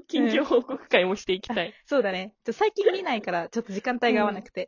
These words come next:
Speaker 2: ちょっと合わせに行くわ。
Speaker 1: あ、そっか。
Speaker 2: うん。
Speaker 1: わかった。
Speaker 2: うん。
Speaker 1: さ-、そう、よろしく、それは。
Speaker 2: うん。<laughs> ちょ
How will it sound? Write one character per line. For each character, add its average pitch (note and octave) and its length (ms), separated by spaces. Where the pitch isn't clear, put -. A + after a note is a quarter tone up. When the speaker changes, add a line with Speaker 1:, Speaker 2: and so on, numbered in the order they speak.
Speaker 2:
ち - 40
ょ - 20
っ - 20
と F#3 80
合 G3+ 80
わ D#4 100
せ - 80
に F#4 60
行 - 80
く C#4+ 80
わ。 G3 60
Speaker 1:
あ、 F#3 40
そ G3+ 60
っ - 80
か。 - 100
Speaker 2:
う F#3+ 80
ん。 F#3 240
Speaker 1:
わ A#3 100
か B3 80
っ C4+ 100
た。 G3+ 280
Speaker 2:
う G3 420
ん。 C#4 100
Speaker 1:
さ-、 - 20
そ G#3+ 200
う、 F#3+ 180
よ G3 100
ろ G#3 80
し - 100
く、 G3 240
そ - 140
れ E3+ 80
は。 D#3+ 140
Speaker 2:
う G#3+ 40
ん。 G#3 220
<laughs> - 0
ち - 20
ょ D#4+ 40